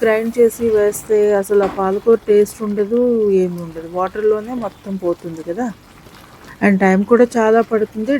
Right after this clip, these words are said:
డబుల్ పని. ఇలా కాసేపు బాగా ఫ్రై అయిన తర్వాత ఇప్పుడు కొంచెం చికెన్ మసాలా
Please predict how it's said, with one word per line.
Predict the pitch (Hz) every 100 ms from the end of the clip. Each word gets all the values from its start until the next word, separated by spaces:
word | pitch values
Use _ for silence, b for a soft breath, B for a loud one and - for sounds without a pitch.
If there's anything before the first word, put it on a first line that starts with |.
| 226
డబుల్ | 190 208 202
పని. | 202 190 190 - - - - - B B B
ఇలా | 220 220 220
కాసేపు | 214 226 214 226 202
బాగా | 196 208 220 220
ఫ్రై | 220 202 208
అయిన | 208 196
తర్వాత | 196 202 196 320
ఇప్పుడు | 285 220 214
కొంచెం | 214 208 285 277
చికెన్ | 214 220 208
మసాలా | 208 208 196